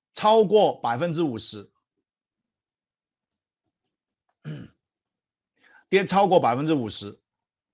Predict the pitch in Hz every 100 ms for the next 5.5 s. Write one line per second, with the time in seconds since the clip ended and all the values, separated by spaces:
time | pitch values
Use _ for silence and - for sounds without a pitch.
0 | - 165 196 139 - 147 143 139 - 143
1 | 120 - - _ - 156 143 113 - _
2 | _ _ _ _ - - 208 226 214 -
3 | _ _ _ _ _ _ - 175 247 294
4 | 262 240 262 254 226 202 143 185 185 139
5 | 143 156 151 113